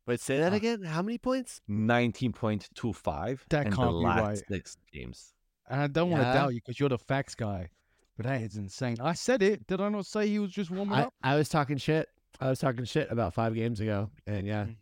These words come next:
Speaker 1: I got punished. I should, I should never doubted them. I don't think I, I didn't really watch this game, obviously, 'cause it was at four thirty. Was he been slotted into the midfield? 'Cause it looks like he still plays right back. And then, like, when they're down, which they, like, Liverpool goes down every game,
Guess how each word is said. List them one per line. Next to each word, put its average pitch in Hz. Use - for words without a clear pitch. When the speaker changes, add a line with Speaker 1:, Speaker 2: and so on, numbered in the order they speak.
Speaker 1:
I 92
got 98
punished. 107
I 82
should, 104
I 85
should 104
never 98
doubted 95
them. 87
I 127
don't 185
think 269
I, 135
I -
didn't 202
really 214
watch 123
this 120
game, 120
obviously, 101
'cause 101
it 104
was 92
at 78
four 107
thirty. 120
Was -
he 170
been 302
slotted 127
into 151
the 120
midfield? 160
'Cause 139
it 131
looks 165
like 359
he 196
still 165
plays 139
right 120
back. 80
And 110
then, 117
like, 117
when 139
they're 120
down, 123
which -
they, 123
like, 110
Liverpool 127
goes 110
down 110
every 101
game, 95